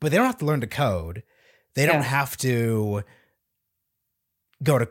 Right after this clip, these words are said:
Speaker 1: you know, do this, this or that, but they could get a stable job and, and get a mortgage. And
Speaker 2: Yeah.
Speaker 1: people don't have that.
Speaker 2: Absolutely. Absolutely. No, and, and I'm not saying, I'm not saying that, I mean, that, that is a whole other separate issue that I think is incredibly important to talk about. I'm talking more about, like, the young people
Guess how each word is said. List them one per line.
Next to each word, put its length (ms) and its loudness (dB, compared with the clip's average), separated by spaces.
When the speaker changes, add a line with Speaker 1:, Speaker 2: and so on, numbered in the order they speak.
Speaker 1:
you 100 0
know, 100 4
do 180 2
this, 160 0
this 180 -6
or 40 -4
that, 200 -2
but 100 -4
they 100 -2
could 140 -6
get 120 0
a 40 2
stable 340 -2
job 320 0
and, 100 -2
and 500 -4
get 140 -2
a 40 -2
mortgage. 500 0
And 280 -2
Speaker 2:
Yeah. 140 4
Speaker 1:
people 220 2
don't 180 -2
have 240 2
that. 80 0
Speaker 2:
Absolutely. 320 -10
Absolutely. 400 2
No, 100 6
and, 140 6
and 120 6
I'm 140 6
not 160 4
saying, 320 4
I'm 80 4
not 180 4
saying 520 4
that, 340 4
I 40 2
mean, 240 4
that, 200 4
that 100 6
is 100 4
a 60 4
whole 240 6
other 300 6
separate 400 2
issue 240 0
that 100 4
I 80 4
think 220 -2
is 100 0
incredibly 440 2
important 380 2
to 40 -4
talk 240 2
about. 280 4
I'm 280 -12
talking 240 6
more 100 8
about, 160 4
like, 140 2
the 80 2
young 320 4
people 640 2